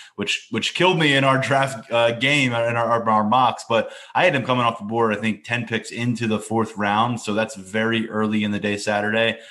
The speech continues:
He had to wait until the seventh round when, when your squad, the Washington football team, took him off the board. And then you get the two offensive linemen back to back,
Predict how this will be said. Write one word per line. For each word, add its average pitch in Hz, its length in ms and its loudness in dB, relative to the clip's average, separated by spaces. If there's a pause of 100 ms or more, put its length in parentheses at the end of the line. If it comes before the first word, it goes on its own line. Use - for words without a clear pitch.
(200)
He 131 80 -2
had 143 80 4
to 135 60 2
wait 123 160 2
until 104 220 -6
the 92 60 -10
seventh 107 400 -4
round 104 500 0
when, 107 240 -4
when 101 160 0
your 107 180 0
squad, 107 480 0
the 95 80 -14
Washington 104 400 -4
football 107 400 0
team, 107 320 0 (300)
took 113 200 -4
him 110 140 0
off 107 220 0
the 101 80 -6
board. 107 480 0
And 98 120 -4
then 110 120 2
you 104 80 2
get 107 120 -2
the 101 60 -10
two 113 200 0
offensive 107 340 -4
linemen 107 420 0
back 107 320 -2
to 110 80 -6
back, 104 480 -2